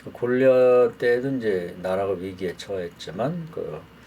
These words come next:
역시 유다 지파의 후손 다윗이 등장해서 골리앗을, 에, 물리치고 이제 나라를 구원하게 됩니다. 어, 그래서 유다 지파는 이제,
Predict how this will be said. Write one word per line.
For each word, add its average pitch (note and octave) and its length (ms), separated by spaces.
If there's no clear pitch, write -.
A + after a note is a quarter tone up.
역시 - 360
유다 F#2+ 380
지파의 - 500
후손 F2 380
다윗이 F2+ 480
등장해서 E2 680
골리앗을, F#2+ 800
에, D#2+ 140
물리치고 G2+ 560
이제 A2 140
나라를 F2 400
구원하게 D#2+ 560
됩니다. D#2+ 400
어, G#2+ 520
그래서 B2+ 260
유다 C#3+ 240
지파는 C#3+ 520
이제, A#2 380